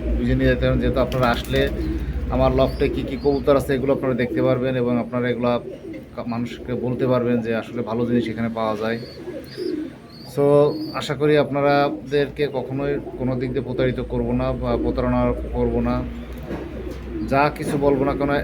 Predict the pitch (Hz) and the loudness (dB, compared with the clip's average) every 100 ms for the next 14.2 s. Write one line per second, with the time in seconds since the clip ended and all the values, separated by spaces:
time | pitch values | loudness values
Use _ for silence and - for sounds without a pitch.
0 | 131 135 131 143 139 143 127 - 135 131 | -2 -4 -2 -4 -2 0 -2 -2 -2 -2
1 | 123 - - - 135 127 - 123 123 139 | -2 -4 -6 -4 -2 -2 -2 -2 0 0
2 | 143 - - - 120 113 127 131 127 123 | 0 -4 -6 -4 -2 -2 0 2 2 2
3 | 120 123 123 120 117 123 117 131 127 120 | 0 0 2 0 0 0 0 0 0 0
4 | 127 135 135 143 - - - 87 - 120 | -2 0 0 0 -4 -6 -8 -8 -6 -4
5 | 117 127 120 127 123 120 120 117 - 131 | -2 -2 -2 2 2 4 2 0 -2 0
6 | 123 113 - 127 110 110 117 120 - 120 | 0 -2 -2 -2 0 -2 -2 -4 -6 -6
7 | 131 135 - - - - - - 131 127 | -6 -8 -16 -16 -16 -14 -10 0 0 2
8 | 135 - 131 139 143 147 131 127 131 131 | 0 0 0 4 6 6 4 0 2 4
9 | 135 139 - - - 131 127 135 - 127 | 4 2 -2 -14 -10 -8 -4 -2 0 0
10 | 117 135 117 123 - - - - - - | -2 0 2 2 -2 -12 -18 -18 -16 -16
11 | - - - - 135 139 135 131 131 123 | -16 -14 -12 -4 2 4 4 2 -4 -4
12 | 127 135 117 131 143 135 139 127 127 131 | 0 0 0 2 4 4 2 2 4 4
13 | 135 - 127 123 123 127 127 127 123 127 | 2 -2 -8 -6 -4 0 -2 -2 -2 0
14 | 127 120 | 0 0